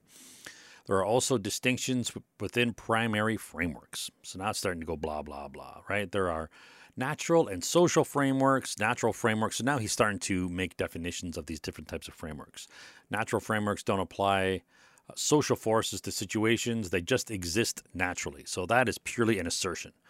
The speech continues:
They just exist naturally. However, social frameworks do apply social frameworks to situations. Social frameworks do apply social forces to situations.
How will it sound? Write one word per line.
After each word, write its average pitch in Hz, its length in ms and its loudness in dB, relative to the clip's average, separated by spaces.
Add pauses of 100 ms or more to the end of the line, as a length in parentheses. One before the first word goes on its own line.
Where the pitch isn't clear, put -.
(140)
They 90 120 0
just 135 280 2
exist 113 460 -2 (100)
naturally. - 400 -6 (1160)
However, 127 380 2
social 123 640 4
frameworks 104 580 0
do 135 240 2
apply 101 480 0
social 95 420 -4
frameworks 87 520 -6
to - 100 -10
situations. - 800 -4 (1200)
Social 117 500 0
frameworks - 800 -8 (140)
do 98 200 -4
apply 85 340 -4
social - 340 -8
forces - 760 2 (300)
to - 80 -10
situations. - 800 -12